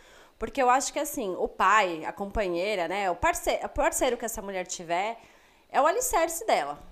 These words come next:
né? Então, assim, a partir do momento que esse alicerce não tiver uma base sólida também,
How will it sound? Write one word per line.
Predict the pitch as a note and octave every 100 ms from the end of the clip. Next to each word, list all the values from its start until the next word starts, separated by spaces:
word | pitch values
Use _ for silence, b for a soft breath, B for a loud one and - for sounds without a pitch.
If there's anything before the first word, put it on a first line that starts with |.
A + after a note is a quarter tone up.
| - -
né? | - F3+ G#3+
Então, | A3 G3+ G#3 G#3
assim, | B3+ - F3 D#3 - D#3+ -
a | F3
partir | F#3+ G#3 A#3+
do | A#3+
momento | D#4 D4+ B3+ -
que |
esse | B3 B3+
alicerce | A#3 - A#3+ B3+ -
não | D#4 C#4+
tiver | C#4+ A#3+ A3
uma | G3+ G3+ G3 F#3
base | F#3 F#3 F#3+ F3+
sólida | - - F3+ A3+ B3 F3+
também, | E3+ E3+ E3 G#3+ C4